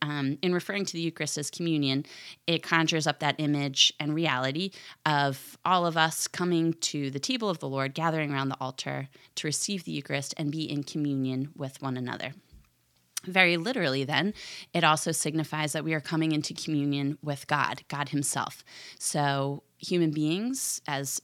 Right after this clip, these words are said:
body and soul, are able to receive the Lord in his body, blood, soul, and divinity, um, in a very real way when we receive the Eucharist. So we, we come into communion or union, relationship, bodily, as we,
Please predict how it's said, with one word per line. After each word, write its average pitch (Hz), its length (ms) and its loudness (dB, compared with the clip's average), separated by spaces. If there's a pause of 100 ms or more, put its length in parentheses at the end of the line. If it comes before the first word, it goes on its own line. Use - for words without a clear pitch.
(160)
body 156 440 0
and 147 160 0
soul, 147 480 -2 (400)
are 156 140 0
able 160 320 0
to 156 240 -2
receive 208 480 0
the 156 100 -2
Lord 139 460 -2 (480)
in 165 160 4
his 190 440 0 (140)
body, 139 320 2
blood, 135 320 0
soul, 143 260 -2
and 139 120 0
divinity, 135 520 -4 (460)
um, 143 380 -8
in 160 100 0
a 156 60 2
very 151 320 2
real 143 340 0
way 123 240 0
when 131 160 -4
we 135 120 -2
receive 127 400 -4
the 135 60 -6
Eucharist. - 600 -6 (380)
So 143 400 0
we, 139 320 -2
we 151 80 -2
come 151 160 -2
into - 200 -2
communion 190 800 -2
or 143 100 -2
union, 160 640 0
relationship, 156 800 0 (480)
bodily, 156 580 2
as 143 200 -2
we, 139 280 -4